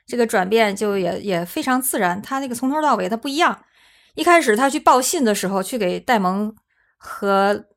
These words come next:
雷尼拉，当时还没有，没有当上女王嘛，去报信的时候，他那个态度是挺强硬的，就是“我就跟你们说一声有这么个事儿，我也没说要站在谁那边儿，然后我也不愿意挑起战争，你们就自己看着办吧，我，我去找我老公去了。”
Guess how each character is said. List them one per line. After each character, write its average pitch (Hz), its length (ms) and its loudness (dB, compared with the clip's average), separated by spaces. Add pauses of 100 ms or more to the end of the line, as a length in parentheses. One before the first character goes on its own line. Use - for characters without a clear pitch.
(160)
雷 208 220 -2
尼 214 100 2
拉， 208 380 -2
当 214 120 2
时 214 140 -2
还 196 180 2
没 214 120 0
有， 202 160 2
没 196 160 -2
有 226 120 4
当 196 220 2
上 214 140 2
女 175 80 -2
王 165 200 -6
嘛， 180 120 -6
去 - 120 -8
报 220 200 4
信 233 140 -4
的 185 100 0
时 180 100 -6
候， 170 220 -4 (420)
他 247 120 2
那 240 100 4
个 220 100 0
态 240 240 2
度 202 140 -2
是 190 440 -2
挺 - 220 -6
强 180 260 -2
硬 294 200 -2
的， 175 100 -2
就 202 80 -2
是 349 220 -6
“我 202 160 -4
就 233 140 -6
跟 370 120 0
你 294 80 2
们 214 140 2
说 349 240 0
一 311 40 0
声 320 120 2
有 208 140 2
这 254 80 0
么 302 100 4
个 302 100 2
事 311 140 0
儿， 277 180 2 (420)
我 220 180 2
也 254 100 4
没 214 160 2
说 254 160 -2
要 240 100 4
站 240 160 2
在 208 120 2
谁 185 200 -4
那 202 140 -2
边 185 100 -2
儿， - 220 -4
然 185 100 -6
后 208 80 -4
我 202 140 0
也 226 60 2
不 214 100 -2
愿 233 160 4
意 214 40 2
挑 208 200 0
起 208 100 -2
战 190 160 0
争， 190 220 -4 (480)
你 208 140 -2
们 196 120 2
就 196 460 2
自 202 160 -6
己 190 100 -4
看 202 220 2
着 196 60 0
办 208 180 2
吧， 175 180 -6
我， 190 280 -4
我 190 80 -4
去 202 140 -6
找 202 180 4
我 214 80 6
老 185 100 4
公 190 180 -2
去 208 120 -2
了。” 175 200 -4